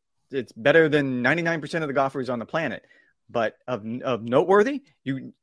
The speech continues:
that's the reason why he's remembered for his Ryder Cup. And, and because he's fun to watch. Like, man, it was, it was entertaining when he was back in the day.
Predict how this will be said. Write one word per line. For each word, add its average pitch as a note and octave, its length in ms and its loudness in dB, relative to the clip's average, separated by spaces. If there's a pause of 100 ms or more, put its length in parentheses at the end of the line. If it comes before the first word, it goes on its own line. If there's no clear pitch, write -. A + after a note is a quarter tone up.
that's D3 240 2
the D3 100 -6
reason B2+ 380 2
why A2 200 -2
he's A2+ 180 -8
remembered G#2 320 -8
for G#2 140 -6
his F#2+ 80 -8
Ryder G2 260 -4
Cup. - 260 -18
And, A#3 280 -4
and A3 140 2
because C3 240 2
he's B2 120 -8
fun D#3+ 140 2
to C#3+ 60 2
watch. - 360 -4
Like, G2+ 260 -8
man, G2+ 240 -8
it G#2+ 100 -2
was, A#2+ 120 -8
it B2 120 0
was B2+ 120 -2
entertaining D3 480 0
when G#2 80 -8
he A#2 80 -4
was G#2+ 100 -8
back G#2+ 220 -2
in G2 80 -8
the G2 60 -12
day. C3+ 180 -6